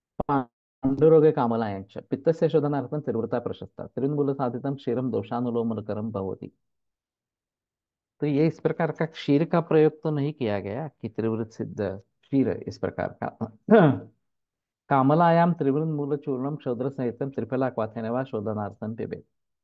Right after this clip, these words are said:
तो कामला में त्रिवृत मूल चूर्ण, अ, श-, क्षौद्र के साथ या त्रिफला क्वाथ के साथ शोधन करने के लिए देंगे।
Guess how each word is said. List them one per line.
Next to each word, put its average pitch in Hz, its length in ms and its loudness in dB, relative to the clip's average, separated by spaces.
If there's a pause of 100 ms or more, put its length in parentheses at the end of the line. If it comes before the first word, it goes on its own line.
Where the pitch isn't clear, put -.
(1600)
तो 135 40 2
कामला 139 500 2
में 139 220 2
त्रिवृत 139 400 4
मूल 143 240 -4
चूर्ण, 120 340 -4 (1400)
अ, 101 340 -4
श-, - 240 -16
क्षौद्र 127 520 -2
के 135 160 -2
साथ 120 280 -2 (220)
या 110 260 -2
त्रिफला 120 420 -2
क्वाथ 110 220 -2
के - 240 -8
साथ 110 220 -4 (220)
शोधन 113 440 -4
करने 107 280 -8
के 107 120 -12
लिए 107 220 -6
देंगे। 107 320 -8